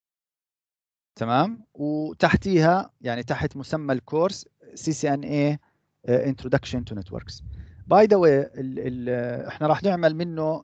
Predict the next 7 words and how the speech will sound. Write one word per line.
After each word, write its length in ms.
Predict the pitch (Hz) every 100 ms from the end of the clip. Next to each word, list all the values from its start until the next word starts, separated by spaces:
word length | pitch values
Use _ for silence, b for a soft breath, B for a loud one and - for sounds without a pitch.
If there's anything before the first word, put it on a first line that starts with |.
| -
يمكن 360 | 139 - 139 -
two 280 | 165 147 139
or 60 | 127
three 240 | - 113 -
chapters 400 | 135 123 117 110
only 440 | 131 127 107 113
exams. 400 | 101 107 101 95